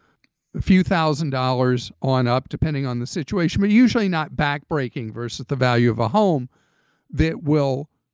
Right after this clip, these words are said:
eliminate the danger and the level of gas in a home. Your neighbor turned out just to be unlucky that the buyer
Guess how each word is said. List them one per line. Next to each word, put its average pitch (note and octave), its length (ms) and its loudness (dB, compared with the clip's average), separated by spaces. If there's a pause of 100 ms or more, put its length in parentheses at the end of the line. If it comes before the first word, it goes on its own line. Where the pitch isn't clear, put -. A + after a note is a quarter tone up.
eliminate D3 840 -2
the C3+ 100 -6
danger D3 800 0 (500)
and E3+ 280 2
the D3 80 -4
level D3 480 -4
of A#2+ 200 -6
gas B2+ 400 0
in A#2 120 -2
a G2+ 80 -4
home. A#2 400 0 (480)
Your C3 360 2
neighbor E3 560 0
turned C#3 380 -2
out C3+ 260 -4
just E3 500 -2
to A3 80 -4
be F3+ 360 -6
unlucky C3+ 840 -2 (500)
that C#3 220 2
the C3+ 80 -2
buyer C#3+ 600 0